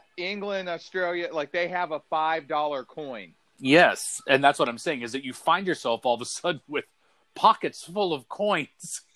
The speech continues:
Speaker 2: <laughs> You're like,
Speaker 1: Yep.
Speaker 2: "Where do, where am I supposed to keep all this ch-?" It's like, this is pocket change out the wazoo, man. Where do I keep it all? Um, yeah, I don't, I don't know. It's, it's,
Speaker 1: And,
Speaker 2: it's an
Speaker 1: and
Speaker 2: inter-,
Speaker 1: even
Speaker 2: interesting experience.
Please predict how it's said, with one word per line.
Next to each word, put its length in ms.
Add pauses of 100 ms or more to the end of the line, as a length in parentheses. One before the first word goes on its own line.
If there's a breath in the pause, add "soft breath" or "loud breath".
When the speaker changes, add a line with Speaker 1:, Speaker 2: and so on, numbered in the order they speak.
(240)
Speaker 2:
<laughs> 420
You're 180
like, 360
Speaker 1:
Yep. 260
Speaker 2:
"Where 160
do, 80
where 160
am 120
I 80
supposed 280
to 60
keep 300
all 220
this 220
ch-?" 260
It's 200
like, 200
this 160
is 100
pocket 460
change 460
out 220
the 80
wazoo, 560
man. 280
Where 140
do 60
I 80
keep 280
it 120
all? 320 (520 soft breath)
Um, 680 (800)
yeah, 220
I 100
don't, 180
I 100
don't 120
know. 180
It's, 200
it's, 240
Speaker 1:
And, 160
Speaker 2:
it's 200
an 160
Speaker 1:
and 140
Speaker 2:
inter-, 180
Speaker 1:
even 160
Speaker 2:
interesting 440
experience. 760